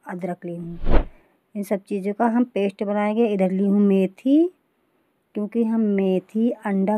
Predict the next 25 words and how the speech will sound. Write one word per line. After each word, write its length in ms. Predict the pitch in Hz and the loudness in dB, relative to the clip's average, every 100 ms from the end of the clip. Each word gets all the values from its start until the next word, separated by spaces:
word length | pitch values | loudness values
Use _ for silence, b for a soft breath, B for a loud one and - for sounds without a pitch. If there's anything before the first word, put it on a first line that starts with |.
| 208 | -4
करी 200 | 190 196 | -4 -2
बनाने 360 | 202 202 202 208 | -2 -2 -2 -2
चल 140 | 214 | -4
रहे 160 | 208 220 | -4 -4
हैं। 180 | 220 220 | -4 -4
सर्दियों 540 | - 185 180 185 202 208 | -2 -2 -2 -2 -2 -4
की 120 | 214 | -8
ख़ास 380 | 185 190 196 - | -4 -2 -2 -4
रेसिपी 420 | 202 - - 220 | -8 -8 -6 -4
है 140 | 208 | 0
ये। 160 | 226 269 b b b b b b | -2 -2 b b b b b b
और 80 | 196 | -6
ली 140 | 190 | -2
हूँ 160 | 202 208 | -2 -2
कुछ 140 | 208 170 | -4 -6
जीरा, 800 | 180 185 185 190 190 196 202 | -6 -4 -2 -2 0 0 0
लौंग, 600 | 202 196 180 180 185 196 | -2 0 0 0 -2 -2
इलायची, 580 | 202 196 185 180 - 190 | 0 0 0 -4 -8 -8
तेज़पत्ता 880 | 190 190 185 180 - 175 _ _ 202 - | -8 -8 -8 -8 -10 -12 _ _ -6 -4
और 380 | 190 185 196 190 | -4 -2 -4 -4
बड़ी 260 | 185 180 | -6 -4
इलायची 460 | 185 196 190 208 233 | -4 -2 -2 -4 -4
और 380 | 208 196 196 214 | -4 -4 -4 -4
काली 360 | 190 175 175 | -4 -4 -4
मिर्च। 340 | 175 170 165 | -6 -8 -10